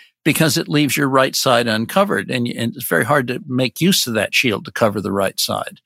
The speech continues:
So it seems to be designed for a particular military formation. And that's the hoplite phalanx. Well, the strength of the hoplite phalanx depends to a very great degree. It's an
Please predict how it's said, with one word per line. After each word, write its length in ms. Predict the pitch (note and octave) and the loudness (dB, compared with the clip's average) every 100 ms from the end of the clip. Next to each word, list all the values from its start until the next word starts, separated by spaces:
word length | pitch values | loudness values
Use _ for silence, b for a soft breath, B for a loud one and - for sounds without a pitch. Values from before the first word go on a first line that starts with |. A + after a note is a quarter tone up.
| B B B B | B B B B
So 220 | - E3+ | 0 2
it 160 | F3 D#3 | 2 0
seems 280 | - A#3+ - | 2 0 2
to 80 | F#3 | 0
be 100 | D#3+ | 0
designed 640 | C3+ A#2 E3+ F#3 D#3 D3+ | 0 2 4 4 2 0
for 200 | - C#3+ | -2 -2
a 60 | A#2 | -2
particular 520 | - - F#3+ G3 D#3 | -4 -2 -2 0 0
military 540 | C#3 C#3+ B2 - G2 | 2 2 0 0 -4
formation. 640 | F#2 - F#2+ F#2 - - - _ _ _ _ _ _ _ _ _ | -4 -4 -4 -4 -6 -8 -10 _ _ _ _ _ _ _ _ _
And 220 | - B2 A#2 - | 0 0 0 0
that's 380 | C#3 C#3+ - - | 2 2 0 -2
the 140 | C#3 | 0
hoplite 500 | A#2+ A#2 A#2+ G#2+ - | 2 0 0 -2 0
phalanx. 640 | F3 F#3 A#2+ D3 F3 - - _ b b b b | 0 0 -2 -6 -10 -12 -12 _ b b b b
Well, 180 | - C#3 | 2 2
the 100 | D3 | 4
strength 460 | - - G#3+ A#3+ A3 | 0 2 2 2 0
of 120 | F3 | 2
the 80 | C#3+ | 4
hoplite 480 | D#3 D3+ C3+ A#2+ | 2 2 0 0
phalanx 460 | - G3+ F#3+ G#2+ - | 0 0 0 -2 -4
depends 340 | A#2+ D3+ C#3+ - | -4 -2 -2 0
to 160 | B2 | -2
a 60 | G#2+ | -2
very 400 | F#2+ F#3 G3 C#3+ | 0 2 2 2
great 340 | D3 D3+ - | 0 0 0
degree. 460 | - G2+ C3 G2+ A#2 | -6 0 0 0 -2
It's 200 | A#2+ - | -4 -2
an 140 | C3 | -2